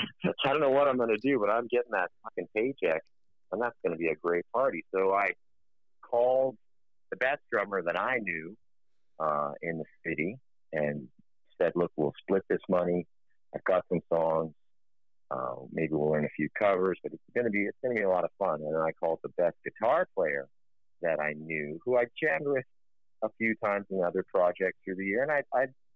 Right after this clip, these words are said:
played a little bit with the drummer as well. Um, but, you know, these, those two guys were, and they still are, they're incredible musicians. And so I was like, it was supposed to be a one-off. I was like, "Look, you guys, we'll just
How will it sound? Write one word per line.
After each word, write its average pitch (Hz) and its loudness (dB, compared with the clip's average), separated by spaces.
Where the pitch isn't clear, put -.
played 143 0
a 123 2
little 117 2
bit 113 0
with 101 -12
the 104 -6
drummer 90 0
as 85 -2
well. 78 2
Um, 82 0
but, 87 0
you 107 0
know, 82 0
these, 101 0
those 120 4
two 117 0
guys 90 2
were, 76 -4
and 98 -4
they 85 -6
still 82 0
are, 69 2
they're 78 0
incredible 90 0
musicians. 73 -8
And 76 0
so 82 4
I 80 4
was 80 -6
like, 73 -2
it 98 -4
was 101 -8
supposed 139 -4
to - -20
be 87 -2
a 76 -2
one-off. 80 -2
I 64 -12
was 64 -16
like, 71 -10
"Look, 82 -6
you 73 -8
guys, 67 0
we'll 67 -8
just 71 -12